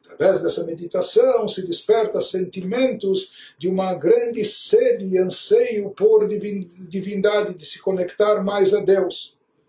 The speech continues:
Ele continua nos falando sobre essa sede, "Ve'atzimao no meyesod ha'esh shebenefesh elokit, וכמו שכתבו הטבעים, וכן הוא בעץ חיים, שיסוד האש הוא בלב,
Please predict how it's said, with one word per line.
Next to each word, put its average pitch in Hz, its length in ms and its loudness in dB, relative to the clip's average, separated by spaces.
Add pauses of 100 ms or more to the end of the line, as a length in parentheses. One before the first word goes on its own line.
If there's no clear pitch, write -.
(400)
Ele - 100 -20
continua - 400 -4
nos - 240 -4
falando 151 340 4
sobre - 280 -4
essa - 260 -4
sede, 143 760 -2 (400)
"Ve'atzimao 143 840 0
no 147 120 -2
meyesod 147 640 2
ha'esh 143 360 4
shebenefesh 147 580 -2
elokit, 143 540 -2 (380)
וכמו 151 300 -2
שכתבו 139 480 -2
הטבעים, - 540 -6 (280)
וכן 156 240 2
הוא 143 120 0
בעץ 139 260 4
חיים, 156 480 -2
שיסוד 214 640 0
האש 143 340 4
הוא 139 100 -16
בלב, 147 580 4